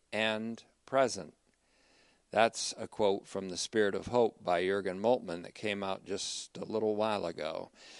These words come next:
In the presence of eternity, everything that has happened sequentially in time will be contemporary and present. And of course, that will be absent sin and evil.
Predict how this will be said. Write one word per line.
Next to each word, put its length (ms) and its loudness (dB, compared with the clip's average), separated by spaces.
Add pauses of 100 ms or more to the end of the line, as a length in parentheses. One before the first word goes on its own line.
(260)
In 400 0
the 160 0
presence 500 4
of 120 0
eternity, 640 2
everything 480 2
that 100 4
has 200 0
happened 400 2
sequentially 840 0
in 220 -4
time 640 -2 (480)
will 140 0
be 140 -2
contemporary 1160 2
and 180 -8
present. 480 0 (140)
And 80 -10
of 80 -16
course, 320 -4
that 200 0
will 120 -6
be 260 -10
absent 720 -4 (260)
sin 600 -2
and 220 -10
evil. 420 -8